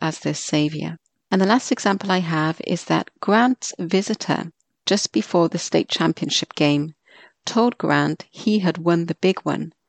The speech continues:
And he was actually referring to Grant's acceptance of Jesus Christ as his Saviour. When it comes to biblical marriage, you see Grant and his wife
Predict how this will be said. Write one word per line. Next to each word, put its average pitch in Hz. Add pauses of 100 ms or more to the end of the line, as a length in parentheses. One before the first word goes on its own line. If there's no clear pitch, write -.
(420)
And 170
he 233
was 330
actually 196
referring 180
to -
Grant's 160 (100)
acceptance -
of -
Jesus 160
Christ - (140)
as 147
his 139
Saviour. 147 (560)
When 233
it 240
comes 349
to 226
biblical 196
marriage, 156
you 202
see 277
Grant 175
and 170
his 165
wife 156